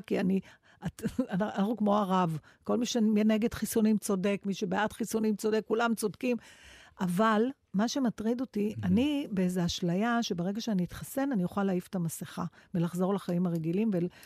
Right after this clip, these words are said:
Speaker 2: כרגע
Speaker 1: לשמור.
Speaker 2: עוד לא.
Speaker 1: אז מה עשינו פה, נתן? אז באמת אני שואלת, אז
Speaker 2: קודם
Speaker 1: בשביל
Speaker 2: כל,
Speaker 1: מה
Speaker 2: את שקטה
Speaker 1: להתחסן?
Speaker 2: משום שאת יכולה... לא.
Speaker 1: אז תסביר לי. אם
Speaker 2: מה
Speaker 1: אני, הכל יישאר אותו דבר, אז למה באמת לקחת
Speaker 2: לא,
Speaker 1: חיסון?
Speaker 2: לא הכל יישאר אותו דבר.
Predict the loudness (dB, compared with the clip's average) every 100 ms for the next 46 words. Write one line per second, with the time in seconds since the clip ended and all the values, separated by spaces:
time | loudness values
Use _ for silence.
0 | -2 2 4 4 4 2 0 -2 -4 -2
1 | 0 0 0 0 0 -2 -2 -4 -4 -4
2 | -2 -2 -2 0 0 2 0 2 0 0
3 | -2 -2 -2 -2 0 0 2 2 4 4
4 | 2 0 0 2 2 2 2 2 0 0
5 | -4 -2 -6 -4 -2 0 -2 -4 -6 -6
6 | -6 -10 _ -8 -4 -4 -4 -4 0 0
7 | 0 -2 -6 -10 _ _ _ -20 -4 0
8 | 2 2 2 2 0 2 0 0 0 0
9 | 0 0 0 0 2 0 0 -2 -4 -2
10 | -2 -4 -10 -8 -6 -4 -2 -4 -4 -4
11 | -4 -6 -8 -10 -12 -14 -14 -14 -16